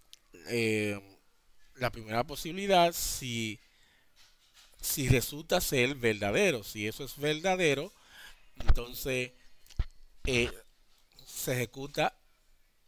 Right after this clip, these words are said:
es-, ese tercer paso de este lado, como que va a imprimir ese mensaje. Pero si resulta ser falso, entonces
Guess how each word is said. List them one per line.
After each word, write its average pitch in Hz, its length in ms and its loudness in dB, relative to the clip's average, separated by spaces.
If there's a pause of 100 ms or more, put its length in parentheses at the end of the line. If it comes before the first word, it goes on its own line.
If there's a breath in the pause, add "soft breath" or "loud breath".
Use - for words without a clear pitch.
(480)
es-, 123 320 -2
ese 151 320 -6
tercer 151 340 -4
paso 135 380 -4
de 107 180 -2
este 117 220 -6
lado, 165 340 2
como 107 480 -20
que 113 80 -10
va 104 120 -8
a - 20 -6
imprimir 120 440 -8
ese 117 200 -8
mensaje. 113 520 -8 (460 loud breath)
Pero 135 420 -4
si 123 220 -8
resulta 127 500 -8
ser 170 220 -8
falso, 196 580 -2 (760 soft breath)
entonces 175 640 -12